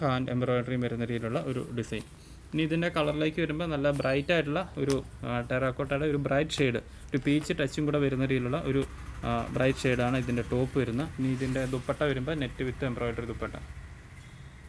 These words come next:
ആണ് ഇതിൻ്റെ ദുപ്പട്ട വരുന്നത്. അതുപോലെ തന്നെ കോട്ടൺ മെറ്റീരിയലാണ്, സെയിം കളർ തന്നെയുള്ള കോട്ടൺ ആണ് ഇതിൻ്റെ, ആ, ബോട്ടം മെറ്റീരിയലായിട്ട് കൂടി കൊടുത്തിരിക്കുന്നത്. ഇനി, ആ,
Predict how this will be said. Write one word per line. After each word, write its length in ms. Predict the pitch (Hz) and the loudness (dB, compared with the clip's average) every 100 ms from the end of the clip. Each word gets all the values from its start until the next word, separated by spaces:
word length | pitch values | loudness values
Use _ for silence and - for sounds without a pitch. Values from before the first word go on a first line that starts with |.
| - - - - - - - - - - - - - - - - - - - - - - | -16 -16 -16 -16 -16 -16 -16 -18 -16 -16 -16 -18 -18 -18 -18 -18 -18 -20 -20 -20 -20 -12
ആണ് 100 | 120 120 | -8 -6
ഇതിൻ്റെ 140 | 120 123 | -4 -6
ദുപ്പട്ട 240 | - 123 131 | -6 -4 -2
വരുന്നത്. 220 | 117 139 | -2 -4
അതുപോലെ 220 | 143 127 123 | -4 -4 -4
തന്നെ 120 | 143 | -4
കോട്ടൺ 340 | 135 135 151 147 | -2 -2 0 0
മെറ്റീരിയലാണ്, 420 | 127 127 117 127 - | 0 -2 -2 -2 -2
സെയിം 240 | 131 131 | -2 -2
കളർ 180 | 123 117 113 | -2 -4 -4
തന്നെയുള്ള 260 | 120 127 131 | -4 -4 -4
കോട്ടൺ 380 | 120 120 127 | -2 0 0
ആണ് 160 | 117 131 170 - - | -2 -2 -6 -12 -12
ഇതിൻ്റെ, 320 | - 120 123 131 127 | -6 -4 -4 -4 -4
ആ, 240 | 117 113 - | -4 -4 -6
ബോട്ടം 360 | 127 131 - 156 | -2 -2 0 0
മെറ്റീരിയലായിട്ട് 440 | 127 123 117 110 113 | -2 -2 -2 -2 -2
കൂടി 200 | 113 156 - - | -6 -8 -8 -6
കൊടുത്തിരിക്കുന്നത്. 520 | 120 113 104 98 - - - - - - | -2 -2 -2 -8 -10 -14 -16 -16 -10 -2
ഇനി, 240 | 156 160 | 0 2
ആ, 20 | 143 | 2